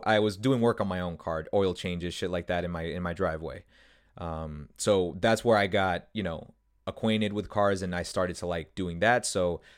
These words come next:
that's where my career change came. It just wasn't, it just didn't fall out of the air, and was, I was just like, "Oh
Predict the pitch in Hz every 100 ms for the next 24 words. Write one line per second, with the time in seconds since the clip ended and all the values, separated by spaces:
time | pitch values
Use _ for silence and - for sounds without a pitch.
0 | - - 107 - 113 98 92 98 90 -
1 | 87 82 101 85 85 95 87 95 92 90
2 | 95 98 - 90 - 95 85 82 85 85
3 | 85 85 82 82 82 - 85 82 - 82
4 | - 117 113 90